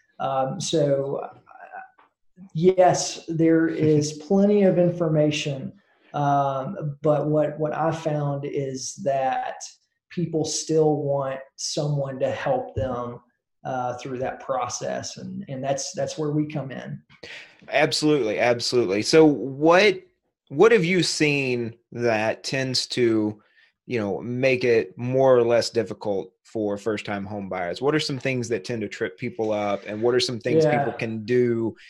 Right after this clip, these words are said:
Speaker 2: to set themselves up for a smoother process?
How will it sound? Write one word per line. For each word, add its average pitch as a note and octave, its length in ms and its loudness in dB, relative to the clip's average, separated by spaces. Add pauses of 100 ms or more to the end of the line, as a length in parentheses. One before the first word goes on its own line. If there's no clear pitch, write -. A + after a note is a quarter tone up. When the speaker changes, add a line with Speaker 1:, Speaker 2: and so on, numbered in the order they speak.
(120)
Speaker 2:
to B2+ 100 -2
set C3+ 260 2
themselves A#2 500 0
up A#2 200 0
for A2 100 -2
a G#2 80 0
smoother A2 480 -4
process? G2+ 720 -8